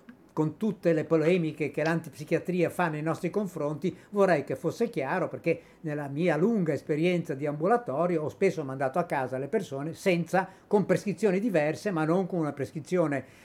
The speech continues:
di, di farmaci, anche se il mio vecchio infermiere diceva, e lo dico sorridendo, che cinque gocce di Valium non si negano a nessuno, ma in realtà io le ho negate spesso.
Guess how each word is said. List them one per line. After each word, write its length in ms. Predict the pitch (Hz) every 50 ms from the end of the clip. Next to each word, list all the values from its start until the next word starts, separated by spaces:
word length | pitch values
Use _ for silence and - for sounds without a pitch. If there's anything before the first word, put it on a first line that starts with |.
| - -
di, 400 | - 170 175 160 151 147 143 127 - - - -
di 200 | - 156 208 233
farmaci, 480 | - 180 175 170 170 170 160 160 - 175
anche 260 | 160 156 151 - 151
se 120 | 135 - 170
il 60 | 147
mio 120 | 151 156
vecchio 300 | 143 170 170 165 - 165
infermiere 680 | 143 131 - 156 165 160 160 170 175 175 175 165 143 - - - - -
diceva, 480 | - 156 151 - 185 185 175 139 139
e 60 | 131 131
lo 80 | 135
dico 260 | 135 147 160 160 147
sorridendo, 800 | - - 156 147 165 196 165 151 139 131 131 139 143 147 - - - - -
che 120 | - 185 175
cinque 360 | - 226 208 175 196 185 170
gocce 280 | 170 180 170 - 165
di 120 | 165 185 175
Valium 360 | 151 143 135 135 131 135 135
non 140 | 139 139 135
si 160 | 135 - 147
negano 360 | 139 147 151 139 143 135 139
a 40 | 135
nessuno, 540 | 143 151 - - 247 269 233 185 156 139 - - - - - -
ma 300 | - 202 214 - - - - - - - -
in 200 | 285 247 262 247
realtà 600 | 202 214 240 247 - - - 160 156 160 160 - - - - - -
io 180 | 190 208 214
le 100 | 202 190
ho 60 | 175
negate 460 | 160 160 165 156 151 147 147 - 143 123
spesso. 520 | - - - 165 143 - - - 135 131